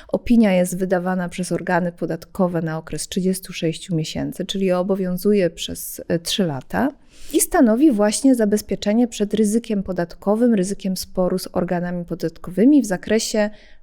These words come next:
e, podatku u źródła właśnie. Natomiast, e, na opinię trzeba poczekać sześć miesięcy, ale to nie jest jedyny problem z opiniami.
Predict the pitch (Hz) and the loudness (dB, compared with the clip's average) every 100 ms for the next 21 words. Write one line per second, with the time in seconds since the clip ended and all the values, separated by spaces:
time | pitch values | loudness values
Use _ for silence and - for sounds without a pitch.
0 | - 190 190 190 190 185 - - 180 180 | -4 0 2 2 0 0 -4 -6 -2 -2
1 | 165 175 160 160 147 - - - - - | -2 -4 -6 -4 -6 -6 -8 -10 -10 -20
2 | - - - - 233 240 320 359 349 - | -18 -16 -16 -2 0 4 2 4 2 2
3 | - - 240 240 247 - 226 330 349 - | 0 4 6 8 6 4 0 0 0 2
4 | 247 226 208 233 262 247 - 226 214 208 | 2 2 0 0 2 0 2 0 2 2
5 | 190 170 147 - 202 262 339 - - - | 0 0 -2 0 2 2 0 -12 -20 -20
6 | - - - - - 240 330 330 277 285 | -20 -20 -18 -18 -2 2 4 6 6 8
7 | 277 269 240 240 202 170 170 165 160 - | 6 4 6 6 4 0 -4 -4 -8 -10
8 | - - 175 147 - | -12 -6 -4 -4 -6